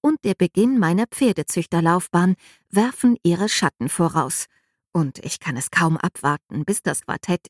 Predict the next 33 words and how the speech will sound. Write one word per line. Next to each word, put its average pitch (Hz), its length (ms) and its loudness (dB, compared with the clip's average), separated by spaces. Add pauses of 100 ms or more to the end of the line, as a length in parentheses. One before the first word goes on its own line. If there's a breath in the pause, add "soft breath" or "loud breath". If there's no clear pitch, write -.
endlich - 460 -4
erwachsen 165 500 -2 (400 soft breath)
und 262 240 0
bereit 190 380 0
zum 226 200 2
Einreiten 156 600 -2
sein 151 300 -2
wird. 156 240 -8 (760)
Damit 160 380 0
aber 185 180 2
nicht 180 240 -2
genug. 180 400 0 (640)
Durch 226 220 2
meine 240 260 4
Arbeit 226 440 2
als 180 200 0
Fachtierärztin 175 800 0
für 170 160 -2
Pferde 202 460 2 (340 soft breath)
und 175 200 2
die 151 60 -10
Chiropraktik - 1000 -2
bitten 226 280 2
mich 214 200 -2
immer 269 220 4
mehr 254 260 4
Reitvereine, 185 720 2 (380 soft breath)
Vorträge 180 840 0
oder 247 220 2
Seminare 233 560 2
bei 175 120 2
ihnen 175 220 2
abzuhalten. 175 760 -2